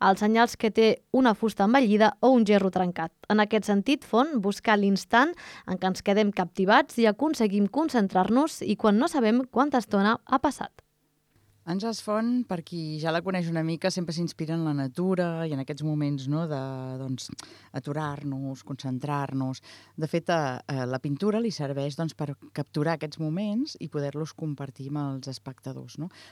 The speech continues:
Speaker 2: Per expressar-se, aquesta vegada ha seguit amb l'aquarel·la, que ja és una tècnica que utilitzava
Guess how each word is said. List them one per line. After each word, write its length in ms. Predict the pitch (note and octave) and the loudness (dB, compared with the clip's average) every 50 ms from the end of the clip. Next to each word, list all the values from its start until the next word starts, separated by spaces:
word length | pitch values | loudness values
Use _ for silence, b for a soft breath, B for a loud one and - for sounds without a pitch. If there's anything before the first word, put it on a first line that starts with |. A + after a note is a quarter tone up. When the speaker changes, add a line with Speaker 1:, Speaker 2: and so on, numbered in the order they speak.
| B B | B B
Speaker 2:
Per 80 | D3+ D3+ | -6 -6
expressar-se, 640 | C#3+ - - - C#3+ - F#3 G#3+ A#3+ - - A3+ | -6 -8 -12 -16 -12 -6 -4 -4 -4 -4 -6 -8
aquesta 300 | G#3+ - F#3 - - E3 | -8 -8 -10 -10 -8 -10
vegada 340 | E3 E3 F#3 F#3+ G#3 A#3 - - | -8 -6 -6 -4 -4 -6 -6 -6
ha 100 | - D#3 | -8 -8
seguit 400 | D3 - F3 E3+ D#3+ D#3 - D#3 | -8 -6 -8 -6 -8 -6 -6 -4
amb 80 | D#3 D3+ | -4 -4
l'aquarel·la, 540 | C#3+ - D3+ D3 E3 G#3 B3 A#3+ A#3 C#4 G4 - _ _ _ _ _ _ _ _ _ | -4 -4 -4 -4 -4 -4 -4 -6 -6 -6 -8 -10 _ _ _ _ _ _ _ _ _
que 220 | - C#3 C3+ C3+ C3+ | -10 -8 -8 -8 -8
ja 80 | C#3 | -8
és 80 | C3+ C#3 | -8 -6
una 160 | D3 C#3+ C#3 | -6 -6 -6
tècnica 400 | - C#3+ C#3+ C#3+ C#3 - C#3 C3 | -6 -6 -6 -6 -6 -8 -8 -6
que 160 | D3 C#3+ C#3+ | -4 -4 -4
utilitzava 760 | D3 C#3+ - - C#3+ C#3 C3+ B2 - C#3+ C#3 C3+ C#3 C3+ C3+ | -4 -6 -10 -10 -8 -8 -8 -8 -8 -10 -8 -8 -8 -8 -8